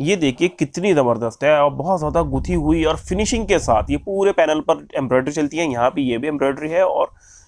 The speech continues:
ये भी एम्ब्रॉयडरी है, इसके अलावा सारा प्रिंट मिलेगा इस पर आपको। साइज देखिए सूट का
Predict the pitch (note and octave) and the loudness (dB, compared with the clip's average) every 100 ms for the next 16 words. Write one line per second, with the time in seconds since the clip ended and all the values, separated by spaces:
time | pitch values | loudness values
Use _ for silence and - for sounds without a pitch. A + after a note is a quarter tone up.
0 | - C3+ C3 A#2 A2+ A2+ G#2+ G#2 A2+ G#2+ | -8 0 2 2 -4 -6 -10 -10 -12 -12
1 | - - _ C#3+ - G3 E3+ D#3+ E3+ C#3+ | -14 -20 _ -10 0 2 4 2 2 2
2 | E3 B3 - _ _ D#3 B2+ A2+ A#2 A2+ | 2 -2 -10 _ _ 0 0 -2 -4 -2
3 | A2+ A#2+ - A2 G#2+ - D#3+ - - _ | -4 -6 -4 -2 -4 -4 -4 -4 -18 _
4 | - D#3+ F#3+ D#3+ C3+ E3+ F#3 C#3+ C3+ E3+ | 0 0 2 0 0 -2 -2 -2 -2 0